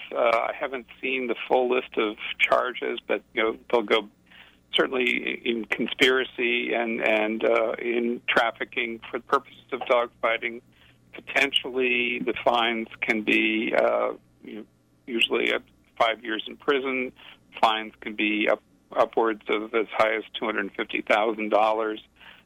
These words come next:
There may also be state charges filed as well as, you know, cruelty to animals charges. So there could be very serious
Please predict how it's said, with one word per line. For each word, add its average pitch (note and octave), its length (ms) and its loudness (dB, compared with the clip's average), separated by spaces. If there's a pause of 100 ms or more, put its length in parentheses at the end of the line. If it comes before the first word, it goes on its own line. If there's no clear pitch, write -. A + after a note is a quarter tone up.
There A2 200 0
may G#2 200 2
also G#2 300 0
be G2+ 260 -8
state G#2+ 260 -2
charges G#2+ 460 0 (140)
filed G#2+ 320 2
as G2+ 180 -6
well G#2+ 280 0
as, G#2 60 -8 (260)
you - 80 -6
know, G2+ 160 -4
cruelty A2+ 400 0
to - 120 -4
animals A#2+ 400 2
charges. A2+ 460 -2 (640)
So C#3+ 100 2
there C3+ 140 2
could G3 240 -2
be A2+ 500 -2
very A#2+ 260 2 (120)
serious G#2 240 -2